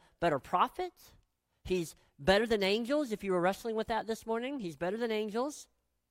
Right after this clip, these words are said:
Maybe if we were in Sedona, but better than angels. A better mediator. You trying to earn your right unto the Lord? And a better priest. All of these things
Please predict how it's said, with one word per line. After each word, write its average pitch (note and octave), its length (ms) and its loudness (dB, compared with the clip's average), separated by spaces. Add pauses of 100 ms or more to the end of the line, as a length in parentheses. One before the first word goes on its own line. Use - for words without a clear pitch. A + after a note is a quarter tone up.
(540)
Maybe E3 180 2
if D3+ 120 -6
we D3+ 100 -2
were C#3 120 -2
in B2 60 -10
Sedona, A#2+ 440 -12
but F3 260 0 (200)
better G3+ 180 0
than A3 140 -2
angels. C#3+ 480 -8 (880)
A D3+ 60 0
better G3+ 340 6 (220)
mediator. B3 680 4
You G3+ 160 -4
trying B3 360 -2
to G#3+ 100 0
earn G#3+ 280 2
your D4 140 -2
right C4+ 240 0
unto D4 300 -6
the D4 100 -10
Lord? D4+ 320 -8 (1800)
And A3+ 120 -4
a G3 140 2 (220)
better B3 400 0 (420)
priest. - 720 -10 (500)
All D4 420 8
of A3 260 4
these A#3+ 280 -4
things A3 380 -4